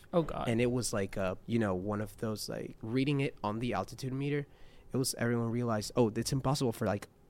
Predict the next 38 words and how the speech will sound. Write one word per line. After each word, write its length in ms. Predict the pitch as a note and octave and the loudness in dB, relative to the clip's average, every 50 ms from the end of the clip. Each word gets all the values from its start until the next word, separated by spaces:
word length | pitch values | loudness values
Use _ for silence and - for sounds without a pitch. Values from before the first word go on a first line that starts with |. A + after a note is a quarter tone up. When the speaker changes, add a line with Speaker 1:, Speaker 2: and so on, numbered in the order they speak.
| - - - | -10 -4 0
Speaker 2:
a, 180 | A#2+ G#2+ F#2+ - - | 2 2 2 2 0
a 60 | A2 | 0
malfunction 760 | G#2+ G#2+ G2+ F#2+ F#2+ G2 - - F#2+ G2 G#2 - - A#2 G2+ | 0 2 2 2 2 0 0 -2 -4 -4 -4 -4 -4 -4 -2
or 60 | G2+ | -2
something 340 | - - G#2 G2 - G2+ G2 | -2 -2 -4 -4 -6 -6 -6
to 100 | - - | -6 -6
have 360 | G2+ G2+ A2 A2+ G#2 A2 A2 | -4 0 0 0 0 -2 -4
done 260 | G#2+ B2 A2+ G#2 G2+ G2 - | -2 0 2 2 0 0 0
a 60 | - | 2
move 240 | G2 G2+ G#2+ G#2+ - | 4 8 12 12 12
like 180 | G2+ F#2+ - - | 12 10 4 2
this." 200 | E2+ D#2 - - | 0 0 4 4
It 80 | - | 4
had 240 | A#2 B2 B2 A#2+ A#2+ | 4 2 0 -2 -2
to 80 | - A#2 | -4 -4
be 120 | G#2+ G#2 | -2 -2
deliberate. 540 | F#2 - F#2+ - A2 G2+ F#2 F#2+ E2 C#2 - - - - - - - - - - - - - | 2 8 10 10 10 10 6 0 -4 -2 0 0 2 2 2 0 0 0 -2 -2 -4 -4 -2
And 320 | - G#2 G2 F#2 F2+ - - - - - - - - - - - - - | 0 0 0 0 -2 -2 -4 -4 -4 -4 -6 -6 -2 2 4 4 6 6
it, 160 | G#2+ G2+ - - - | 4 4 4 4 2
that 220 | - G2+ F#2+ G#2 A2 | 2 2 2 2 2
was 340 | G#2 G2+ F#2+ F#2+ - - - - | 2 0 0 0 -2 -4 -2 -2
what 160 | A#2+ A2 G#2 | 0 0 0
happened. 540 | G#2 G#2 G#2+ A#2 A2+ G#2+ - - - A2+ A2 - - - - | 0 0 0 0 0 0 -2 -4 -8 -10 -10 -12 -14 -6 0
Yeah, 340 | A#2+ A#2+ A#2 G2 F2+ G#2+ B2 - - | 4 4 6 6 4 2 -2 -6 -2
I 120 | - A2 A2 | 0 0 2
guess 420 | A#2+ C3 B2 A#2 - - - - - - | 2 2 2 2 0 -2 -4 -6 -8 -4
kind 240 | - - G#2 G#2 G2+ | 0 0 2 2 2
of 180 | G2 G2 G#2 - - - - - - - | 2 0 -2 -6 -10 -10 -10 -8 -2 0
that 140 | G2+ G2+ - | 0 0 2
can 140 | - G#2+ | 0 -2
draw 180 | G#2 - G#2 G2 | 0 0 0 0
some 200 | G#2 - A2+ G#2+ | 0 0 -4 -4
parallels 440 | - A#2+ G#2+ G#2 G2+ G2+ G2+ - - | -2 -2 0 0 0 0 -2 -4 -4
to 260 | - - G#2+ G2+ G#2 - - | -2 -2 -2 -2 -2 -4 -4
the 280 | G#2 G#2 G#2 G2 - - - | -4 -4 -4 -4 -6 -8 -6
moves 640 | - F#2+ G2 G2 F#2 F2 F2 G2+ G2+ - - - - - - | -2 0 2 2 2 2 0 0 0 0 0 0 0 -2 -2
exhibited 680 | A2+ G2+ G#2 A2 G#2+ G#2 F#2+ G#2 G2+ G2+ F#2+ G2 G#2 - - - - - - - - - - | -2 -2 -2 -2 -2 -2 -2 0 0 0 0 -2 -4 -6 -6 -6 -6 -6 -6 -6 -6 -6 -4
during, 460 | - A2+ G2+ F#2 F2 F#2+ G2+ G2+ G#2 | -2 0 2 2 2 0 0 -2 -4